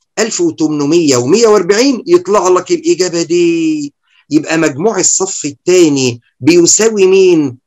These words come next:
بيساوي ناتج الضرب الأول في الخوارزمية. طب لو جمعت فوق مجموع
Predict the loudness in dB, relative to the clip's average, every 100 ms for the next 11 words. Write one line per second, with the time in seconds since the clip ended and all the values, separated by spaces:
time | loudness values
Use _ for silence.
0 | -6 0 0 0 -2 -2 -2 -2 -4 -4
1 | -4 -6 -4 -6 -2 0 0 2 4 4
2 | 0 2 4 4 2 0 -2 -4 -6 -8
3 | -10 _ _ 0 0 0 0 0 2 2
4 | 0 -2 -2 -2 -2 -4 -6 -8 _ _
5 | -4 0 2 2 2 0 -2 -2 0 2
6 | 2 0 _ _ _ -8 -4 -4 -4 -4
7 | -2 0 0 0 -2 -6